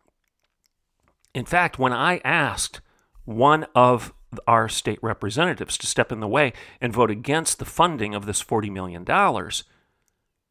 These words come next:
again, it's actually thirty-nine point four. I've rounded up.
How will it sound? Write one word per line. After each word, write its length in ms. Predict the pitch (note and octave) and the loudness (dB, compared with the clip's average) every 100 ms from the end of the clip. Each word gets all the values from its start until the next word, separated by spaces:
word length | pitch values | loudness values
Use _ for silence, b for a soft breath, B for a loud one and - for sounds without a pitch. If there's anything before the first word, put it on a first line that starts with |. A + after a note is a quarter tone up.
| _ _ _ _ _ _ _ _ _ | _ _ _ _ _ _ _ _ _
again, 260 | B2+ G2 F#2+ | -6 -4 -4
it's 180 | F#2 G#2+ | -4 -4
actually 320 | G#2+ - F#2+ | -4 -4 -10
thirty-nine 520 | - G2 F#2 E2+ F2 | -6 -6 -6 -12 -14
point 240 | - - | -16 -20
four. 460 | - - - - - | -18 -14 -12 -12 -8
I've 160 | A2 G#2+ | -6 -4
rounded 360 | F#2+ F#2+ F#2+ - | -6 -8 -10 -10
up. 360 | - - - | -14 -14 -20